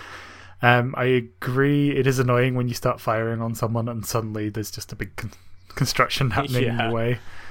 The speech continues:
Speaker 2: Like, whenever I get the drop on somebody, they immediately have walls surrounding them. Like, what the heck is going on?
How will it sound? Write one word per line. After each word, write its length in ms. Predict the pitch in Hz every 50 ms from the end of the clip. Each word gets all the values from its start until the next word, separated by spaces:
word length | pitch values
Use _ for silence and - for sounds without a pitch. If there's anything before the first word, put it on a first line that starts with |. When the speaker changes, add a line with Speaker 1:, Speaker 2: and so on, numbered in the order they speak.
| - - - - - - - -
Speaker 2:
Like, 220 | 131 113 110 - - -
whenever 460 | - 127 147 147 156 151 160 165 151 147
I 180 | 139 139 139 135
get 140 | 135 135 139
the 60 | 127
drop 280 | 104 113 110 110 - 131
on 140 | 127 120
somebody, 460 | 110 - 131 127 127 123 123 127 127 120
they 160 | 110 113 110
immediately 500 | 107 104 107 110 107 110 110 113 110 101
have 480 | - 104 104 101 101 101 98 95 -
walls 500 | 104 104 104 101 104 104 104 107 117 113
surrounding 460 | - - - 117 107 101 104 110 113 110
them. 120 | 110 101
Like, 220 | 95 92 - -
what 160 | - 180 - -
the 80 | 123
heck 220 | - 156 165 - -
is 80 | 143 -
going 300 | - 170 165 165 165 190
on? 220 | 220 151 104 -